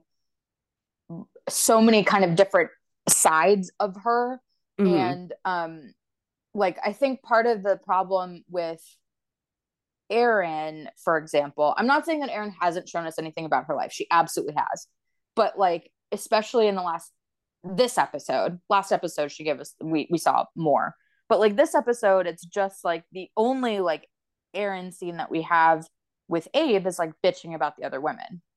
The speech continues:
Speaker 2: Right.
Speaker 1: And here, like, we're seeing, you know, multiple scenes of, like, Brynn and Jessel and, like, and in other episodes we've seen others of, like, Jenna, where we're just seeing, like, different aspects of things that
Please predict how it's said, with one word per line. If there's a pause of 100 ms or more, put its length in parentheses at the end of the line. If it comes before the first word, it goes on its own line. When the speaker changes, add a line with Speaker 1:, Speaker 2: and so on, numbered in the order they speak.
(100)
Speaker 2:
Right. (540)
Speaker 1:
And (400)
here,
like,
we're
seeing,
you
know,
multiple
scenes (120)
of, (500)
like, (180)
Brynn
and
Jessel
and,
like, (440)
and (180)
in
other
episodes
we've
seen (260)
others
of,
like, (140)
Jenna,
where
we're
just
seeing,
like, (840)
different
aspects
of
things
that